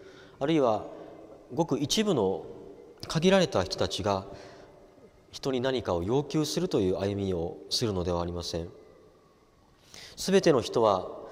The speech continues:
形を変え、望みを変え、この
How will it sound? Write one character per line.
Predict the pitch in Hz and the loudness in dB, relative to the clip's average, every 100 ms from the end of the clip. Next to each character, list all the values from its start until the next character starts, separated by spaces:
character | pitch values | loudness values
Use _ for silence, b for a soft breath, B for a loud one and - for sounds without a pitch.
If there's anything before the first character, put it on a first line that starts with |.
| B B B | B B B
形 | - 147 143 - | -10 -4 -4 0
を | 139 135 135 - | 0 0 -2 -6
変 | 131 117 | 0 0
え、 | 117 - - B B B - | 0 -6 -14 B B B -6
望 | 127 151 | 0 2
み | 170 | 4
を | 127 90 | 2 0
変 | 104 98 | 0 0
え、 | 92 - - - - - - - - - - B B - - - | 0 -8 -16 -20 -20 -20 -20 -20 -20 -20 -20 B B -20 -20 -6
こ | 151 | 0
の | 143 135 - | 2 2 0